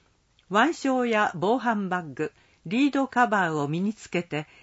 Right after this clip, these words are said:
愛犬と散歩するだけ。地域の防犯に効果抜群。ワンパト効果一。愛犬と散歩している人たちは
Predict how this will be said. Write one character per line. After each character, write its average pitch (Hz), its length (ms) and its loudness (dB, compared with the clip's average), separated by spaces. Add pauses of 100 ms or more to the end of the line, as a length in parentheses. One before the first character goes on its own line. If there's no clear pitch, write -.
(160)
愛 202 200 4
犬 233 260 -2
と 202 160 -2
散 208 260 -4
歩 226 180 -4
す 190 160 -6
る 180 140 -4
だ 160 140 -8
け。 - 260 -6 (1160)
地 302 220 2
域 202 160 -2
の 170 180 2
防 180 200 0
犯 190 340 -4
に 170 300 -4
効 - 240 2
果 143 160 -4
抜 156 460 -6
群。 165 260 -8 (1120)
ワ 233 140 6
ン 339 100 0
パ 277 140 0
ト 254 140 -2
効 226 220 -2
果 143 200 -4
一。 139 420 -8 (720)
愛 277 220 4
犬 285 240 0
と 254 120 -2
散 226 240 -2
歩 220 160 -2
し - 140 -16
て 208 140 0
い 202 80 0
る 196 120 -2
人 180 220 -6
た 156 160 -10
ち - 180 -12
は 156 200 -6